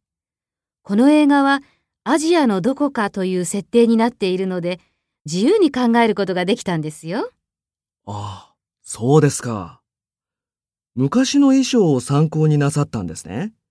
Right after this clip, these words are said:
Speaker 2: 例えば、どのようなデザインでしょうか？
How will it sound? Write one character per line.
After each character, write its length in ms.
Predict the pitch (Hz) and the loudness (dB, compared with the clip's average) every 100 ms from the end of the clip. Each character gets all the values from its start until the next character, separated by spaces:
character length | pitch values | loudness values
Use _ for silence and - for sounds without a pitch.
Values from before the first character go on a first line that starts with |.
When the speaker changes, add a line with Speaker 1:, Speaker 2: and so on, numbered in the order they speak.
| _ _ _ _ _ _ _ _ - | _ _ _ _ _ _ _ _ -8
Speaker 2:
例 300 | 151 214 247 | -6 0 2
え 60 | 190 | 4
ば、 320 | 165 143 123 _ _ _ _ _ | 4 4 0 _ _ _ _ _
ど 160 | - 165 | 0 2
の 140 | 247 | 4
よ 140 | 226 | 4
う 40 | 165 | 4
な 140 | 131 | 2
デ 160 | 110 127 | 0 2
ザ 140 | 143 | 2
イ 40 | 139 | 2
ン 40 | |
で 80 | 107 | 0
し 80 | 113 | -4
ょ 60 | |
う 40 | 104 | -8
か？ 260 | 85 82 | -12 -16